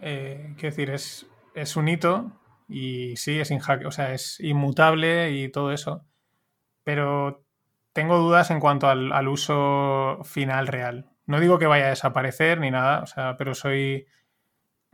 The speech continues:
soy escéptico, lo llevo siguiendo desde hace mucho tiempo. Creo que tiene unas limitaciones en cuanto al, o sea, para lo que, es que hay un, es que son to-, a mí lo que me pone mala, a mí, quiero decir,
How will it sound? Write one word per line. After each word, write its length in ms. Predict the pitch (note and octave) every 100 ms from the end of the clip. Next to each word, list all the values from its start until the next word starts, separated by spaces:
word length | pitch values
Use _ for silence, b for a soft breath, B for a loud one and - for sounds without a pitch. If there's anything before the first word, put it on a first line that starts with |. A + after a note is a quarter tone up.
| D#3
soy 220 | - G3+
escéptico, 520 | F3+ - C#3+ C#3 C3
lo 100 | C3
llevo 200 | C3+ C#3
siguiendo 260 | C#3 C#3+ C#3+
desde 140 | C#3
hace 160 | C3+ C#3
mucho 240 | C3+ -
tiempo. 580 | C3+ C3+ C3 C#3+ C#3+ -
Creo 200 | - C#3+
que 80 | C#3
tiene 360 | C#3+ C#3 C#3 C#3
unas 160 | C#3
limitaciones 720 | C#3 C#3+ C#3+ C#3 - C#3+ C#3 C#3+
en 100 | C3
cuanto 280 | C#3 C3+
al, 220 | C3+ C3+ -
o 80 |
sea, 160 | - D3
para 160 | C#3+ C#3+
lo 100 | C#3+
que, 120 | D#3
es 100 | D#3+
que 300 | G3 G3 - _ B B B B B _
hay 200 | - E3
un, 300 | F#3 F#3 F3+ - - -
es 100 | -
que 120 | F3+
son 160 | F3+
to-, 180 | F3 F3+
a 80 | D#3
mí 100 | D3+
lo 120 | E3
que 80 | D#3
me 80 | C#3
pone 260 | D#3 D#3+
mala, 200 | D#3 D#3
a 240 | D3+ D3+ C#3+
mí, 120 | D3+
quiero 160 | - D#3
decir, 200 | C#3